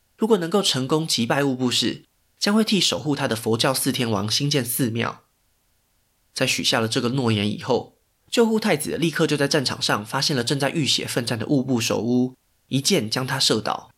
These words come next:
失去领袖的物部氏军队阵脚大乱，最后纷纷逃跑投降，这场战役才终于宣告落幕。为了纪念这一场胜利，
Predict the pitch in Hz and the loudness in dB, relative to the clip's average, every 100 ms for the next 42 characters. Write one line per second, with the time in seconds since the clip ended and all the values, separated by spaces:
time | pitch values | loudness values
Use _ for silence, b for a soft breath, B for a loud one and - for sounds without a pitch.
0 | _ _ _ _ _ _ - - 139 143 | _ _ _ _ _ _ -4 0 2 2
1 | 113 107 - 127 143 131 131 - 117 120 | 0 0 -2 0 0 0 0 0 0 0
2 | 120 113 107 185 117 - 120 117 113 95 | 0 0 2 0 0 -4 -2 -2 0 -2
3 | - _ 135 131 113 139 139 139 131 107 | -6 _ -2 0 0 0 0 -2 -2 -4
4 | 113 107 - 107 - 104 107 113 _ _ | -4 -6 -4 -2 0 -2 -4 -10 _ _
5 | _ - 233 151 101 143 127 117 113 110 | _ 0 0 0 0 -2 0 -2 -4 -2
6 | 147 147 110 - 117 127 120 107 113 110 | 0 0 0 0 -2 -2 -2 -2 0 -2
7 | - 113 - _ _ _ _ _ _ _ | -2 -6 -6 _ _ _ _ _ _ _
8 | _ _ _ - 131 117 147 127 120 120 | _ _ _ -2 0 2 0 0 0 0
9 | 120 - 107 131 113 117 104 | 0 0 0 0 0 -2 -4